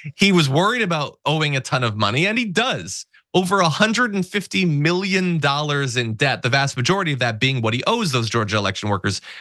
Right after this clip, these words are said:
Shay Moss and Ruby Freeman. So, I mean, it's not like he didn't put himself in this position, Sabrina,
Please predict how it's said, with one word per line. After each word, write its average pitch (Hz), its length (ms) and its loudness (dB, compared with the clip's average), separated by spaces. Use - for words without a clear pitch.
Shay 120 200 4
Moss 107 420 2
and 110 240 -2
Ruby 110 240 0
Freeman. 110 460 0
So, 139 400 0
I 135 60 4
mean, 156 240 4
it's 147 220 0
not 170 280 0
like 180 320 -4
he - 220 -2
didn't 147 240 2
put 240 160 0
himself 139 380 0
in 117 80 -6
this 113 120 -2
position, 127 480 0
Sabrina, 98 600 -2